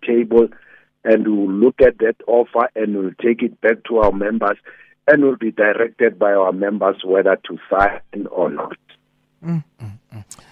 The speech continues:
Speaker 2: And, and for yourselves, I mean, is this the only place as Sakau where at the moment you are engaged in some form of industrial action, or are there,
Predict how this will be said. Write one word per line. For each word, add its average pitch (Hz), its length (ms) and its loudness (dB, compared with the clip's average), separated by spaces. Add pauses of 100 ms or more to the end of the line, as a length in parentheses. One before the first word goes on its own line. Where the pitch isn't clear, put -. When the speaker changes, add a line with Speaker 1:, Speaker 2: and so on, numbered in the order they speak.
(460)
Speaker 2:
And, 240 140 0
and 233 160 0
for 285 100 0
yourselves, 294 480 2
I 240 60 2
mean, 214 180 0
is 185 140 -2
this 220 160 -8
the 202 100 -4
only 233 320 0
place 240 460 -2
as 180 160 -4
Sakau 185 400 0
where 170 460 0
at 156 80 -6
the 151 80 -2
moment 170 360 0
you 156 160 0
are 151 380 2 (320)
engaged 151 520 0
in 151 120 -2
some 156 260 0
form 151 260 -2
of 139 140 -2
industrial 143 480 -2
action, 143 420 -4
or 131 520 -4
are 110 100 -8
there, 135 380 -2